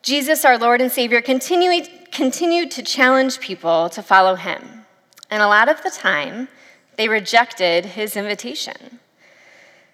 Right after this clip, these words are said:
To this day, most people who attend church don't want to be spiritually challenged. And I'm guilty of this too. We want Jesus to take care of us.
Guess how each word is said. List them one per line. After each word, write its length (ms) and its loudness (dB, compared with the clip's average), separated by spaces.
To 140 -4
this 200 0
day, 280 4
most 240 0
people 240 -4
who 120 -2
attend 440 0
church 560 -2
don't 200 2
want 300 2
to 100 -14
be 120 -10
spiritually 600 -8
challenged. 800 -12
And 160 -4
I'm 360 2
guilty 440 -4
of 160 -4
this 320 -12
too. 160 -20
We 80 0
want 260 4
Jesus 400 -6
to 80 -8
take 220 -4
care 200 -2
of 120 -6
us. 480 -8